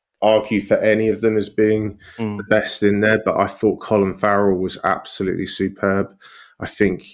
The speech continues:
Speaker 1: he'll take the acting honours just from the others.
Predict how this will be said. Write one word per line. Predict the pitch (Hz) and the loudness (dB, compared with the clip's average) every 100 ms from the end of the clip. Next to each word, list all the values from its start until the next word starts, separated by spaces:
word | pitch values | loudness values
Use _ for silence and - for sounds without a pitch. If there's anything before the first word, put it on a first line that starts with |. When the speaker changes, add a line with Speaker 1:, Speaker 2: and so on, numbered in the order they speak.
| - | -10
Speaker 1:
he'll | 98 95 90 | 2 4 4
take | - - 87 | 2 0 2
the | 92 95 | 4 2
acting | - - 92 | 2 -4 -4
honours | 90 87 85 - - - - | -2 -4 -6 -8 -14 -18 -4
just | 113 98 - - | 0 0 -2 -4
from | 98 92 | -2 -2
the | 98 | -4
others. | 90 92 90 - | -2 -4 -6 -10